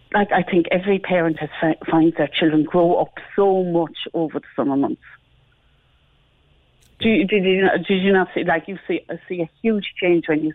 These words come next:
send your child back to school every September? You know what I mean? Not even the physical thing of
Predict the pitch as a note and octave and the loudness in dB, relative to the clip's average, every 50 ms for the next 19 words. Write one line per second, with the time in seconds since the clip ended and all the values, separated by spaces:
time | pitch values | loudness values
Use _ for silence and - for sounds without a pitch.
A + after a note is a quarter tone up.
0 | - - D#3 D#3+ D#3 D3+ C#3+ - - D#3+ D3 D3 C#3 - C3 - - - D3 - | -2 0 0 0 0 -2 -4 -4 -2 -2 -2 -2 -2 -4 -6 -6 -8 -12 -14 -6
1 | - D#3 D#3 D3 A2 A2+ - - - - - - _ _ _ _ - D#3+ D3 C#3 | 0 2 2 2 2 2 0 -2 -6 -16 -16 -20 _ _ _ _ -2 -2 0 0
2 | C3+ B2+ - - - - - - E3+ C3+ B2+ A#2+ - - - - - _ - - | -2 -2 -2 -2 -4 -4 -2 -2 -2 0 0 0 -2 -4 -6 -8 -12 _ -20 -20
3 | - - - - - - - - - _ _ _ _ _ _ _ _ _ _ _ | -18 -18 -18 -18 -20 -20 -20 -20 -20 _ _ _ _ _ _ _ _ _ _ _
4 | - F#3+ F3 F3 E3 D#3 - F3 E3+ E3 E3+ F3 F3+ - - F3+ D#3+ - D#3 D#3 | 0 2 4 4 2 2 2 2 4 4 4 2 0 -2 -6 -10 -12 -8 -8 -8
5 | D3 - - E3+ - E3 - - D3 C#3 - E3 D3 C#3+ C#3+ C#3 | -8 -6 -6 -6 -6 -8 -10 -10 -10 -8 -4 -2 -2 0 -2 -4